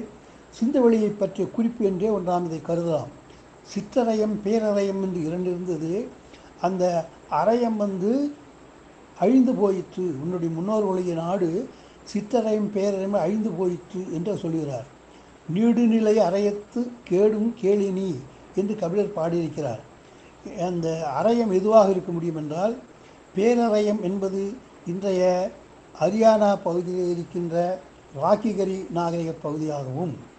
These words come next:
இந்த, ஆ, ஆ, ஈரானை அடித்து ஆப்கானியத்தை ஒட்டியுள்ள அரியா என்ற பகுதி சிற்றறையமாகவும் இருந்திருக்கலாம்.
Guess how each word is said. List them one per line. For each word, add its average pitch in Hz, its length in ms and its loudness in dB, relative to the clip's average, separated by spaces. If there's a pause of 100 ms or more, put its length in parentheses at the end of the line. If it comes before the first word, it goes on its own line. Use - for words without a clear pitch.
(720)
இந்த, 170 260 -2 (440)
ஆ, 160 160 0 (1600)
ஆ, 160 60 0 (480)
ஈரானை 214 500 4
அடித்து 196 640 0 (320)
ஆப்கானியத்தை 202 640 0
ஒட்டியுள்ள 180 680 0 (320)
அரியா 202 380 8
என்ற 180 220 0
பகுதி 170 500 -4 (320)
சிற்றறையமாகவும் 196 840 2
இருந்திருக்கலாம். 165 580 -4